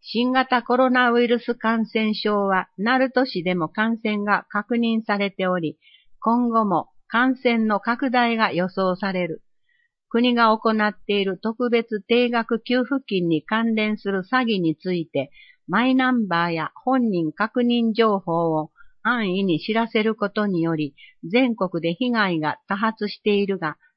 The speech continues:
鳴門市の対応は？答え。現在、本市において被害は確認されていないが、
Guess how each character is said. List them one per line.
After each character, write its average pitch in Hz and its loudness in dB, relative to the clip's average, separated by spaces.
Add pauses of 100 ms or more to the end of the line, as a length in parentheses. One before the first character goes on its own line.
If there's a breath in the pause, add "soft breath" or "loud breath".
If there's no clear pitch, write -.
(120)
鳴 247 0
門 262 4
市 180 -4
の 143 0
対 190 -2
応 175 0
は？ 165 -2 (1000)
答 202 -4
え。 - -8 (560)
現 233 0
在、 151 -4 (180)
本 262 2
市 185 -2
に 175 0
お 196 -2
い 175 -2
て 160 -2
被 233 -2
害 208 0
は 151 0
確 208 -2
認 214 -2
さ 202 -2
れ 196 -2
て 196 -4
い 208 -2
な 208 -2
い 170 -2
が、 147 -6